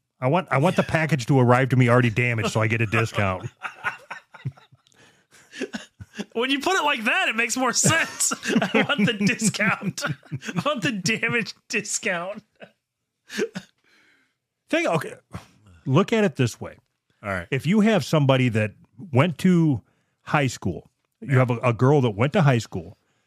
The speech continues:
Speaker 2: Yep.
Speaker 1: never fucked around with anybody. She maintained her innocence.
Speaker 2: Yep.
Speaker 1: Went to college, got a degree, focused on her career, became a librarian,
Speaker 2: <laughs>
Speaker 1: right?
Speaker 2: Uh-huh.
Speaker 1: And then she decides you're the one that she wants to be with, and she's gonna settle down with you.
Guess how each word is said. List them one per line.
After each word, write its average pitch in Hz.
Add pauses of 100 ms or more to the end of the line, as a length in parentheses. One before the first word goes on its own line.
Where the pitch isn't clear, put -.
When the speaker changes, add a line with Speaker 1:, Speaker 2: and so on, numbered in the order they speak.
(240)
Speaker 2:
Yep. 95
Speaker 1:
never 165
fucked 160
around 131
with 117
anybody. 90
She -
maintained 135
her 117
innocence. - (320)
Speaker 2:
Yep. 107
Speaker 1:
Went 131
to 185
college, 90 (240)
got 131
a 156
degree, 117 (200)
focused 160
on 165
her 165
career, 117 (360)
became 143
a 120 (300)
librarian, 120 (400)
Speaker 2:
<laughs> -
Speaker 1:
right? 110 (240)
Speaker 2:
Uh-huh. 135 (1400)
Speaker 1:
And 131
then 143
she 185
decides 135
you're 147
the 156
one 135
that 120
she -
wants 123
to 120
be 110
with, 101
and 104
she's 139
gonna 131
settle 120
down 107
with 95
you. 82